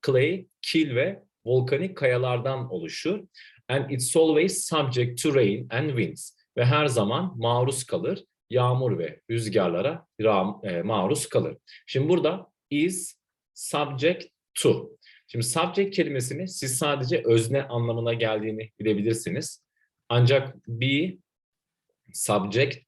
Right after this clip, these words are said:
to şeklinde maruz kalmak anlamında da kullanırız. Lütfen bunu da bilin arkadaşlar. Özne anlamının dışında be subject to maruz kalmak anlamına gelir. Ve her zaman maruz kalır,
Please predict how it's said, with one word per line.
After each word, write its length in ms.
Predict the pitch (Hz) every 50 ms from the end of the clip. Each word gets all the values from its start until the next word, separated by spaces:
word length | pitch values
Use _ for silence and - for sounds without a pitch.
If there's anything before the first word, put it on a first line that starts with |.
| _ -
to 380 | - - 143 110 85 - - - _ _ _ _
şeklinde 840 | - - - 110 95 - - - 92 87 85 104 147 185 185 - - _ _ _ _ _
maruz 500 | 107 107 110 110 110 113 123 139 - -
kalmak 640 | - - 117 104 98 101 101 98 92 - - - - _ -
anlamında 560 | 101 95 92 90 87 87 82 80 80 82 80
da 200 | 127 151 - - - _ _ _ _ _ -
kullanırız. 800 | - - 123 113 95 87 76 76 - - - - - - - _ _ _ _ 131
Lütfen 380 | 120 123 - 113 98 92 95
bunu 200 | 98 104 98 92
da 260 | 107 131 151 151 - - _ _ _ _ _
bilin 220 | - 113 98 90 82
arkadaşlar. 680 | 76 76 76 76 80 78 80 76 - - 139 165 165 165 - - _ _ _
Özne 280 | - 131 127 120 117 117
anlamının 380 | 104 98 90 82 82 80 80 87
dışında 360 | 95 - - 90 82 80 -
be 120 | 92 90
subject 560 | 82 - - 82 80 - - 143 147 - -
to 220 | - 156 165 165 - _ _ _ _ -
maruz 320 | 120 113 107 98 90 -
kalmak 380 | - 95 85 85 82 82 - -
anlamına 360 | 110 95 87 85 98 131 143
gelir. 280 | 131 104 - - - - _ - - - - - -
Ve 60 | 156 170
her 100 | 170 160
zaman 280 | 131 120 107 95 92
maruz 440 | 92 101 120 123 120 110 104 - -
kalır, 380 | - 98 95 135 180 180 175